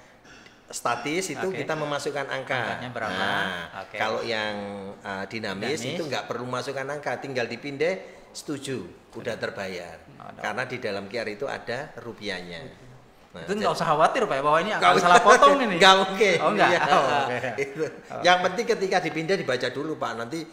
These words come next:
Speaker 1: Q R-nya orang ternyata. <laughs>
Speaker 2: Oke,
Speaker 1: Gitu ya.
Speaker 2: oke.
Speaker 1: Gitu ya. Nah, yang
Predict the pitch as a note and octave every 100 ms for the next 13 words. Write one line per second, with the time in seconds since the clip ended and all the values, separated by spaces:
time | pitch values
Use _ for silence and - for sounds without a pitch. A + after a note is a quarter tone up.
0 | - F#3 C#3+ C#3+ D3+ E3 D#3+ C#3 C3+ C3+
1 | B2+ C#3+ - - D#3 F3 C3+ C#3 B2+ A#2+
2 | A2 G#2+ G2+ G#2 G#2 B2+ C#3 C3+ A#2+ -
3 | - - C#3 - - C3+ D#3+